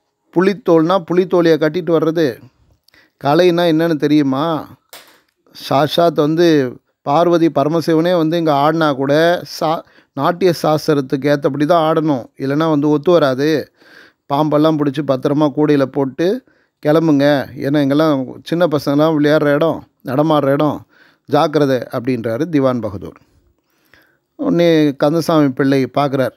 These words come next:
கந்தசாமி பிள்ளையை பார்த்துட்டு, "பிள்ளைவாள், நீ ஏதோ மருந்து கொடு-,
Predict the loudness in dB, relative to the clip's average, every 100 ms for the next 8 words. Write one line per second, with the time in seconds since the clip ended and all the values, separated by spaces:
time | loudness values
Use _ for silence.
0 | -14 -20 -20 -20 -20 _ -8 -4 -2 0
1 | -2 -2 -4 -2 -4 -2 -4 -4 -8 -20
2 | _ _ _ _ 0 2 4 2 0 -6
3 | -18 _ _ -8 -2 2 2 2 2 0
4 | 0 0 0 -2